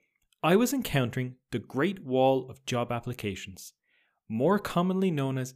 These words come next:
A T S, Applicant Tracking Systems. Now, you don't have to be a genius to guess what these do. They are tools that handle all the aspects of hiring,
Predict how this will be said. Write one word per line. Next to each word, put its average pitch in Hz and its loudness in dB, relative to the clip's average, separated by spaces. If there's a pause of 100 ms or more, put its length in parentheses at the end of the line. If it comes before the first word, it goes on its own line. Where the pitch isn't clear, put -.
A 170 -4
T 165 -10
S, - -10 (380)
Applicant 170 -2 (140)
Tracking 135 -8
Systems. - -10 (520)
Now, 107 -4 (120)
you 127 -2
don't 156 0
have 165 0
to 165 -20
be 180 2
a - 2
genius 123 -2
to 117 -6
guess 104 -4
what 117 -8
these 147 -4
do. 104 -6 (400)
They 117 0
are 110 -6
tools 202 0
that - -2
handle 127 -4 (100)
all 151 4
the 147 -2
aspects 113 -6
of 113 -10
hiring, 95 -6